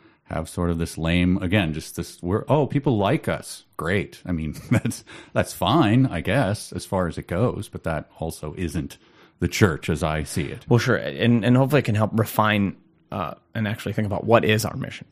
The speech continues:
Speaker 2: Why do we exist? What is our purpose? You know,
Speaker 1: Mm-hmm.
Speaker 2: um, and, and, and so the, well, there, it's less widespread, you know, maybe it's deeper.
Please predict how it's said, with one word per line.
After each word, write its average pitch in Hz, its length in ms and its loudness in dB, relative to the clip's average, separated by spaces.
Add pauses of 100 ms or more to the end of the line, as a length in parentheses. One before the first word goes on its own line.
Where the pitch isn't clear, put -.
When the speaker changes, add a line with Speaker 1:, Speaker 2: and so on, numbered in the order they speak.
Speaker 2:
Why 110 320 4
do 107 280 -2
we - 160 -6
exist? - 480 -14
What 110 160 -2
is 107 100 -2
our 104 160 -2
purpose? - 520 -2 (440)
You 117 120 8
know, 95 100 4
Speaker 1:
Mm-hmm. 82 240 0 (160)
Speaker 2:
um, 95 380 2
and, 104 400 2
and, 104 280 0
and 107 300 2
so 113 320 4 (400)
the, 117 160 6
well, 104 220 4
there, 101 400 4
it's - 240 -2
less 110 340 4
widespread, 143 760 2
you 143 140 4
know, 139 160 6
maybe 131 240 6
it's 117 140 0
deeper. - 400 2